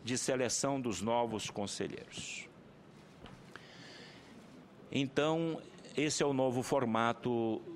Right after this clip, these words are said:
do carf. Embora seja positivo,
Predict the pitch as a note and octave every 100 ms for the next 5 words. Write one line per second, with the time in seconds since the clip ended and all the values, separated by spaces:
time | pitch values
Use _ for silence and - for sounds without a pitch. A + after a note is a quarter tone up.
0 | - G2+ A2 A2 G#2+ G2+ G2 F#2+ F#2 F2
1 | D#2+ - F#2+ - - - - - - -
2 | - - G#3+ G#3 A3+ A#3+ F3+ - E3 C#3+
3 | C#3+ D3+ A2 G2 - F#3 F3+ A#2 F2+ E2+